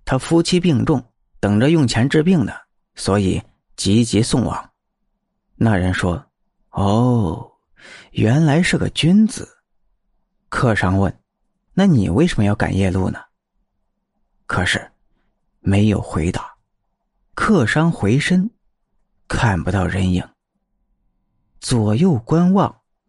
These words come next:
也找不到任何人影的痕迹。客商异常的诧异，突然前面传来了说话声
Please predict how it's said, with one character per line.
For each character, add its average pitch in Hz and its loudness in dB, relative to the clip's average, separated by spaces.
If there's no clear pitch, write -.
也 98 -2
找 90 -2
不 - -8
到 98 -2
任 143 2
何 87 -4
人 87 0
影 95 -2
的 98 -4
痕 - -6
迹。 - -10
客 170 2
商 143 0
异 175 4
常 - -2
的 123 2
诧 - -2
异， - -18
突 190 2
然 - -6
前 110 0
面 180 2
传 98 0
来 87 0
了 98 0
说 139 0
话 170 -2
声 - -6